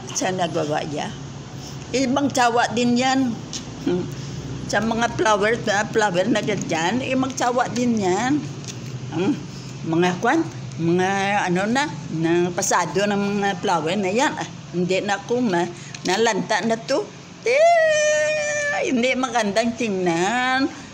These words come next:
Kaya yan ang gawin natin. Pero ang dahilan ay ang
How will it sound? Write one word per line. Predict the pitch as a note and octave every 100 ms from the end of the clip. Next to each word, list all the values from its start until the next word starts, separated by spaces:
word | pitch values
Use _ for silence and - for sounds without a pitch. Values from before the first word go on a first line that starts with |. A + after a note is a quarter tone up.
| -
Kaya | - E3+ E3+ E3
yan | E3 D#3 F3 G#3 -
ang | F3 E3
gawin | E3 - E3 D#3+
natin. | - - F#3 F3+ - - - - - - -
Pero | F#3+ F#3 F#3 F#3
ang | F#3+ G3+ A3
dahilan | G3+ G#3 G#3 F3+ D#3+ E3 F#3+ A#3+ C4
ay | - G#3 G#3
ang | D#3 F3 F#3 G3 A3+ C#4+